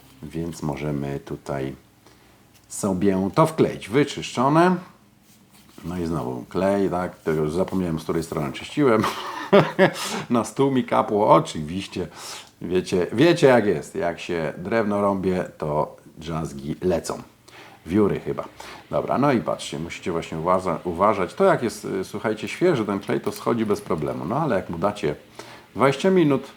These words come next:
no to już będzie problem. Dobra, sklejone, odstawione. I teraz, słuchajcie, to jest akurat wylot. Wylot przez, ym, przez panel.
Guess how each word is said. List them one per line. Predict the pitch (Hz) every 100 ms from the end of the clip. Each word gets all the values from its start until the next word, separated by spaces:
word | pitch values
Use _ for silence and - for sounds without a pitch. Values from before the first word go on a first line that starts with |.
| -
no | 143 117 107
to | 104 92
już | 78 78
będzie | 73 67 62 71
problem. | - - - - -
Dobra, | 95 - - -
sklejone, | - - 104 113 107 101 98 - _ _
odstawione. | 76 - - 82 73 73 71 71 - - - - - - - - - -
I | 113
teraz, | 107 101 101 98 -
słuchajcie, | - 80 82 85 - 80
to | - 78 78
jest | 76 71
akurat | 69 - 80 80 76
wylot. | 78 104 - - - -
Wylot | 73 76 110 117 87
przez, | - - - 78 - - -
ym, | - 71 69 71 69 69 67 65
przez | - 104
panel. | - 76 92 202